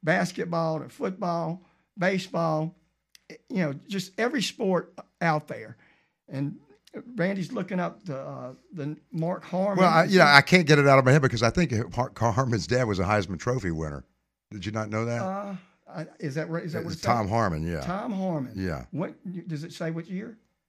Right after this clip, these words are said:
Speaker 2: Uh, yeah, it does. I think somewhere
Speaker 1: Probably
Speaker 2: around
Speaker 1: the
Speaker 2: fifty. Uh, he was in the College Hall of Fame in fifty-four and forty. Won the Heisman Trophy, nineteen forty.
Speaker 1: That's good stuff. Hey, what we need is we need a spotter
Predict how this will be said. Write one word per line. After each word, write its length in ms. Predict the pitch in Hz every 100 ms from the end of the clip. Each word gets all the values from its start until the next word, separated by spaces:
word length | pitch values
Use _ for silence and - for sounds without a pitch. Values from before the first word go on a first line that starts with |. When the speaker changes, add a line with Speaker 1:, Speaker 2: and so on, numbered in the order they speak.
| _ -
Speaker 2:
Uh, 500 | 87 85 80 76 76 76
yeah, 320 | 85 107 92
it 100 | 71
does. 360 | 95 98 85
I 180 | 85 80
think 220 | 78 92
somewhere 240 | - 95 87
Speaker 1:
Probably 240 | 85 82
Speaker 2:
around 100 | 65
Speaker 1:
the 40 | 67
Speaker 2:
fifty. 480 | - 107 104 87 82
Uh, 260 | 85 78 90
he 60 |
was 140 | 90 82
in 100 | 80
the 60 |
College 380 | - 123 131 101
Hall 180 | 120 113
of 60 |
Fame 180 | 110 107
in 60 | 87
fifty-four 640 | - 107 98 - 107 101 90
and 140 | 78
forty. 540 | - 143 151 117 73 - _ _ _ _ _ _ -
Won 200 | 98 95
the 60 |
Heisman 440 | 82 104 98 98 85
Trophy, 500 | - 98 85 67 - _ _ _ _ _ _ _ 92
nineteen 400 | 95 - 92 80
forty. 480 | - 92 78 64 - _ _ _ _ _ _ -
Speaker 1:
That's 200 | 156 160
good 200 | 165 151
stuff. 400 | - 160 110 107 - - -
Hey, 180 | 160 190
what 180 | 185
we 120 | 185 190
need 320 | 196 262 208
is 200 | 151 -
we 140 | 170
need 160 | 185 214
a 60 |
spotter 640 | - - 151 180 190 113 92